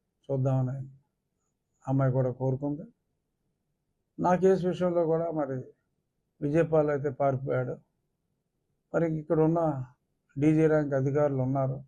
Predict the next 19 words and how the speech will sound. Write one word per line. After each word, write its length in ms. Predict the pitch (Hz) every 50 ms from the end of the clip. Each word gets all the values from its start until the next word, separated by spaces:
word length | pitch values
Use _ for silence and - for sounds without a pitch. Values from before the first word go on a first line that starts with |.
| _ _ _ _ _ _ _ _ _ _ _ _ _ _ -
వాళ్ళు 180 | 185 196 202 185
కనీసం 400 | 185 185 196 208 190 196 202 175
సస్పెండ్ 440 | 175 170 156 160 - 185 175 170
అయినా 200 | 165 160 165 170 - - - 139
చేయాలి. 400 | 131 139 143 139 135 - - - _ _ _ _ _ _ _ _ _ _ _ _ _ _ _ _ _ _ _ _ _ _ -
మరి 140 | 170 175 170
వాళ్ళ 240 | 165 165 180 180
సస్పెన్షన్ 640 | 160 165 170 160 165 - 185 170 165 160 170 165 151
కూడా 360 | 147 147 147 151 151 - - _ _ _ _ _ -
మరి 100 | 147 147
ముఖ్యమంత్రి 540 | 147 139 135 - 156 151 147 139 135 135 135
గారు 360 | 139 135 131 123 123 120 - - - _ _ _ _ _ _ _ _ _ _ _ _ _ _ _ _ _ _ _ _ _ _ _ _ _ -
ఈ 180 | 208 156 156 151
వరద 440 | 139 143 139 135 135 139 135 135 - - - - _ _ _ _ _ _ _ _ _ _ _ _ _ _ _ _ _ _ _ _ _ _ _ _ _ -
ప్రమాదంలో 640 | 143 139 143 139 135 135 135 135 135 135 131 131
నుంచి 380 | 127 127 123 - - 143 131 - _ _ _ _ _ _ _ _ _ _ _ _ _ - -
అందరినీ 360 | 135 135 135 135 135 135 135
కాపాడిన 480 | 135 135 127 135 139 135 127 127 127 120
తర్వాత 560 | 127 123 123 123 123 120 127 147 139 139